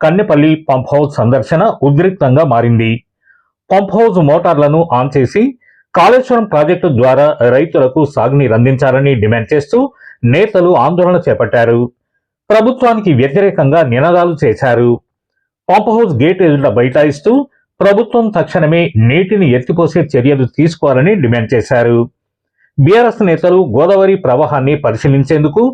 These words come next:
అప్రోచ్ ఛానల్ వద్దకు చేరుకున్నారు. వారిలో మాజీ మంత్రి కొప్పుల ఈశ్వర్, ఎంఎల్సీ ఎల్ రమణ, మాజీ ఎంపీ బోయినపల్లి వినోద్, మాజీ ఎమ్మెల్యేలు పుట్ట మధుకర్, కోరకంటి చందర్, దివాకర్ రావు, విద్యాసాగర్ రావు, రసమయి బాలకిషన్, రవిశంకర్,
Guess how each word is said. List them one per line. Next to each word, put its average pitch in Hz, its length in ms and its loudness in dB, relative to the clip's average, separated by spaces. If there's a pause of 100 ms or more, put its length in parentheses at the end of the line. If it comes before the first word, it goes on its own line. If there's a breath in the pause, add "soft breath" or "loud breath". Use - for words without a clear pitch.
(400 loud breath)
అప్రోచ్ 208 380 0
ఛానల్ 165 300 0
వద్దకు 127 300 0 (120)
చేరుకున్నారు. 120 640 0 (680)
వారిలో 151 300 2 (500 soft breath)
మాజీ 220 340 2
మంత్రి 160 260 0 (160)
కొప్పుల 135 240 0 (120)
ఈశ్వర్, 170 340 -2 (100)
ఎంఎల్సీ 135 460 0
ఎల్ 117 160 0
రమణ, 156 180 0 (520 loud breath)
మాజీ 220 260 2 (120)
ఎంపీ 151 220 0 (220)
బోయినపల్లి 151 520 0
వినోద్, 180 280 0 (420)
మాజీ 220 260 0 (120)
ఎమ్మెల్యేలు 156 440 2 (180)
పుట్ట 160 140 -2 (120)
మధుకర్, 131 340 0 (140)
కోరకంటి 123 360 0 (120)
చందర్, 127 280 0 (120)
దివాకర్ 120 400 -2
రావు, 131 200 0
విద్యాసాగర్ 127 600 0
రావు, 233 140 2 (580)
రసమయి 233 440 0
బాలకిషన్, 151 580 0
రవిశంకర్, 135 540 0